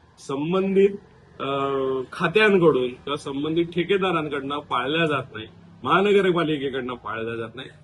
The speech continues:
तर त्याविरुद्ध आपण काय ॲक्शन घेतात, आपण काय कारवाई केली, याबाबत त्यांच्याकडे कोणत्याही प्रकारचं उत्तर नाही.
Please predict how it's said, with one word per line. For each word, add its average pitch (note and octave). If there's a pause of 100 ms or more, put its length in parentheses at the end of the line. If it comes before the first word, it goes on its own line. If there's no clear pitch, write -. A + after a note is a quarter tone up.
(200)
तर -
त्याविरुद्ध F#3+
आपण F3
काय E3+
ॲक्शन D3+
घेतात, A#2+ (320)
आपण F3+
काय F#3
कारवाई D3+
केली, A#2+ (420)
याबाबत E3
त्यांच्याकडे C#3
कोणत्याही C3
प्रकारचं A#2
उत्तर C3+
नाही. G2+